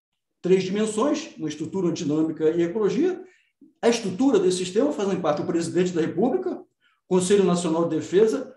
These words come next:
o ministro da Defesa e o Congresso Nacional. A dinâmica desse sistema é aquela gestão estratégica da defesa que eu já mencionei, e o ambiente externo dele tem não só o ambiente internacional, mas tem o ambiente nacional também,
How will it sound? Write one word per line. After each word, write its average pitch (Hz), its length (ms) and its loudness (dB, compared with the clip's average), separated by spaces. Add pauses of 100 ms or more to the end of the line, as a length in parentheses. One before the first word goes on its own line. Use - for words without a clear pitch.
(160)
o 165 80 -8
ministro 175 460 0
da 170 100 -4
Defesa 208 400 -2
e 202 40 -6
o - 20 -10
Congresso 175 400 -4
Nacional. 156 580 -6 (680)
A 180 60 0
dinâmica 196 520 6
desse 180 160 6
sistema 240 380 0 (100)
é 214 80 -4
aquela 190 360 0
gestão 165 380 -4
estratégica 151 540 -2
da 151 80 -2
defesa 151 340 -4
que 156 60 -8
eu 147 60 -4
já 151 100 -2
mencionei, 196 560 2 (520)
e 247 120 2
o 233 100 6
ambiente 185 400 4
externo 185 400 -2
dele 254 260 -2
tem - 380 -2 (160)
não 185 160 -2
só 170 300 0
o 170 40 0
ambiente 165 600 -4
internacional, 185 680 -2
mas - 120 -10
tem 359 120 -2
o 339 40 2
ambiente 190 280 0
nacional 160 440 -4
também, 127 360 -6